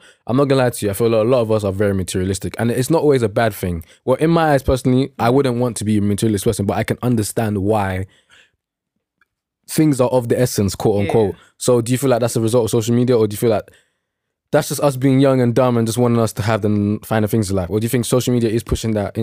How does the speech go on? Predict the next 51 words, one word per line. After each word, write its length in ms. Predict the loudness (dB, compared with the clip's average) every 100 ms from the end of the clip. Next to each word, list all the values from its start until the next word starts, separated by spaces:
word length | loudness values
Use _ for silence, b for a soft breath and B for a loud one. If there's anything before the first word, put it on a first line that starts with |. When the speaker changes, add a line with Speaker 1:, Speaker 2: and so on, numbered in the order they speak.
| -6
Speaker 1:
is 100 | -6
pushing 220 | -6 -6
that 100 | -4
stigma 280 | -4 -4 -2
a 20 |
bit 120 | -4
more? 200 | -4 -4 -4
Speaker 2:
I 200 | -4 -4
think 260 | -4 -6 -6
social 360 | -4 -4 -4
media, 360 | -6 -6 -4 -4 -4 -6
um, 280 | -8 -8 -8
exacerbates 560 | -8 -6 -6 -4 -6 -4
that 240 | -6 -6
a 40 | -6
lot 160 | -6
more. 340 | -4 -4 -4 -4
So 460 | -4 -4 -6 -10 -12 _ _ _ _ _ _ _
when 300 | -8 -6 -4
I 140 | -6
was 340 | -6 -8 -10 -8
younger, 260 | -8 -6
I'm 140 | -6 -6
not 100 | -6
saying 100 | -4
I'm 120 | -4
Speaker 1:
Mm-hmm. 80 | -6
Speaker 2:
old, 160 | -10 -16
I'm 80 | -16
not 80 | -16
super 200 | -12 -12
old, 120 | -10 -4
but 360 | -2 0 -2 -4 -10
<laughs> 120 | -4
when 160 | 0
I 100 | 0
was 220 | 2 0 0
in 100 | -4
school, 500 | -4 -4 -4 -6 -8 B -4
obviously 280 | -2 0 2
Speaker 1:
God. 300 | 2 2 -2 _ -8
Speaker 2:
you, 280 | -2 -2 -2
you 220 | -2 0
wanted 280 | 0 0 -6
things, 200 | -8 -8
like, 160 | -6 -6
I 80 |
wanted 240 | -4 -4 -6
things, 380 | -8 -10 -8 -4
Speaker 1:
Yeah. 180 | -4 -6 B _ -4
Speaker 2:
but 300 | -2 -4